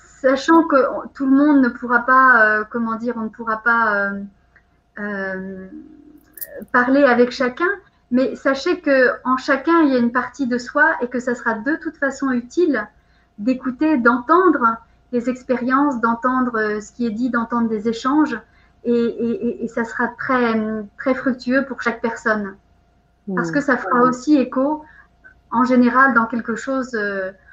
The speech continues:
Speaker 1: en, en chacun.
Speaker 2: Oui, et puis ces personnes par la suite vont évoluer et pourront bien sûr être en contact avec toi, euh, euh, par la suite pour
Speaker 1: Bien
Speaker 2: pouvoir,
Speaker 1: sûr.
Speaker 2: euh, évoluer, être accompagné, euh,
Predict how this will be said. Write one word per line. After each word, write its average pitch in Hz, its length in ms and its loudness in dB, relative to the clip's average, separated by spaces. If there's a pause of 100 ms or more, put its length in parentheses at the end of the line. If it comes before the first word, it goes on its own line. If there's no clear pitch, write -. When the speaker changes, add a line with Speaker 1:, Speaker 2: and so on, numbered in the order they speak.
(180)
Speaker 1:
en, 226 60 -8
en 233 160 -4
chacun. - 400 -6 (680)
Speaker 2:
Oui, 185 280 4
et 160 60 -4
puis - 120 -12
ces 175 160 2
personnes 190 320 2
par 170 140 -4
la 180 100 4
suite 175 300 2
vont 170 240 4 (440)
évoluer 180 480 6
et 214 40 6
pourront 185 320 -2 (100)
bien 175 140 0
sûr 185 240 -6
être 170 180 2
en 165 60 0
contact 175 360 -6
avec 160 260 0
toi, 208 500 4
euh, 170 140 0 (420)
euh, - 240 -2
par 165 200 -4
la 143 100 -2
suite 208 380 -6
pour 185 120 -10
Speaker 1:
Bien 233 120 -8
Speaker 2:
pouvoir, 180 360 0
Speaker 1:
sûr. 175 100 0
Speaker 2:
euh, 156 160 0 (600)
évoluer, 180 720 2
être 185 180 -6
accompagné, 180 840 0
euh, 160 100 -2